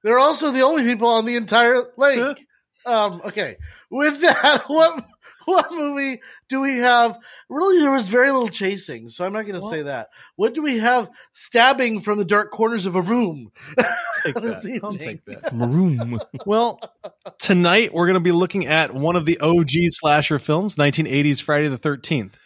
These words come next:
Speaker 2: This movie follows a group of twenty-something camp counselors who are preparing for the reopening of Camp Crystal Lake after twenty-two years of it being closed.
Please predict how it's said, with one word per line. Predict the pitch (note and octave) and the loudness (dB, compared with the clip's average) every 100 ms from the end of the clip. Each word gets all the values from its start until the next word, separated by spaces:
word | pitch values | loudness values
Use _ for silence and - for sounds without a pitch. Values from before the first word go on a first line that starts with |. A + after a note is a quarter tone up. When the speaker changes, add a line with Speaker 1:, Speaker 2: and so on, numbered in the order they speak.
| _ | _
Speaker 2:
This | F3 D3+ | 0 2
movie | E3+ F3 | 4 4
follows | - E3+ F3 D3+ | 2 4 4 2
a | |
group | E3+ F3+ | 0 0
of | D#3+ | 0
twenty-something | - A#3 A3+ G3 G#3+ F#3+ F#3+ | 0 2 2 2 0 2 -2
camp | D3 F3+ D#3+ | 0 -2 -2
counselors | D#3+ E3+ E3+ F#3 E3+ - | 0 0 0 -2 -2 -2
who | D#3 | -2
are | |
preparing | - C3 - F#3+ F#3+ | -2 -2 0 2 0
for | D#3+ | -2
the | C3+ | -4
reopening | B2 G3+ F3+ D#3 C#3 C3+ | 0 2 2 2 -2 -2
of | B2 - | -4 -6
Camp | - D3+ - | -2 -2 -2
Crystal | - D#3 D#3 C3+ | -4 -2 0 0
Lake | C#3 C#3 | 0 0
after | B2 - | -6 -8
twenty-two | A#2+ - A3+ A3+ F3 G3 | -8 -4 -2 0 0 2
years | C#3+ C#3 C3+ | 4 2 0
of | C3 | -6
it | - | -4
being | D3 C3 | -2 -2
closed. | B2 C#3 A2 F#2 - | 0 0 0 -4 -14